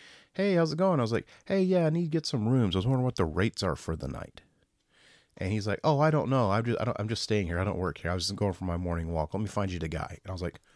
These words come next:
"Sure." And when he turns around, notice, walks around, I notice he's got, like, a, um, a, uh, like, I'm gonna give a little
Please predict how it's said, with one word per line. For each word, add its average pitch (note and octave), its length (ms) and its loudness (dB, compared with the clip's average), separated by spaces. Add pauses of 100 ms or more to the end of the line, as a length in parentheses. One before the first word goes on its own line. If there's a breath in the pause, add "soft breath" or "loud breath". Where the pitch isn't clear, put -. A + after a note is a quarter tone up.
(580 soft breath)
"Sure." E3+ 300 2 (1300 loud breath)
And G2 200 -2
when G#2+ 80 0
he G#2 60 -4
turns C3+ 260 -2
around, A2+ 180 0
notice, C3+ 260 0 (100)
walks G#2 300 0
around, A2+ 180 2
I F2+ 60 0
notice F#2+ 260 0
he's E2+ 100 -6
got, D2+ 180 -2
like, E2 200 -2
a, E2+ 240 -6
um, - 100 -16 (1300 soft breath)
a, F#2 200 0
uh, - 140 -4 (1080 loud breath)
like, G#2 260 -4
I'm A2+ 100 0
gonna A2 100 2
give G#2+ 160 2
a G2 40 0
little F2 400 -4